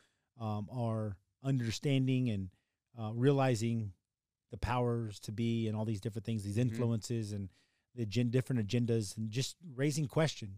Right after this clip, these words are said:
Speaker 1: right?
Speaker 2: Right.
Speaker 1: Always question, no matter what. E-, even if you, e-, and you know this about me, but even if you have a bias towards leaning in,
Speaker 2: Mm-hmm.
Speaker 1: still question it, right?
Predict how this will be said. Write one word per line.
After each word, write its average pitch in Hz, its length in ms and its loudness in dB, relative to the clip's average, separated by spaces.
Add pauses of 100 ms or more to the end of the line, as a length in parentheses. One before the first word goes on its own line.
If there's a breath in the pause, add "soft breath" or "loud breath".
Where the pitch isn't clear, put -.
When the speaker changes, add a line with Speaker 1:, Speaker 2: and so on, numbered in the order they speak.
(160)
Speaker 1:
right? 139 200 -4
Speaker 2:
Right. 107 160 -2
Speaker 1:
Always 165 300 6
question, 147 380 0
no 120 80 2
matter 160 200 2
what. 143 260 0 (680)
E-, 156 120 -8
even 180 280 4
if 165 200 2
you, 131 360 4 (420)
e-, 165 220 -4
and 131 200 2
you 139 120 4
know 151 180 4
this 107 220 0
about 107 200 -2
me, 110 100 -2
but 104 140 -2
even 151 220 0
if 123 160 0
you 113 120 0
have 113 120 2
a 101 80 0
bias 107 400 0
towards 120 400 -2
leaning 120 300 2
in, 143 380 2
Speaker 2:
Mm-hmm. 110 260 -6 (580)
Speaker 1:
still - 260 0
question 107 520 -4
it, 98 120 -10
right? 110 280 -8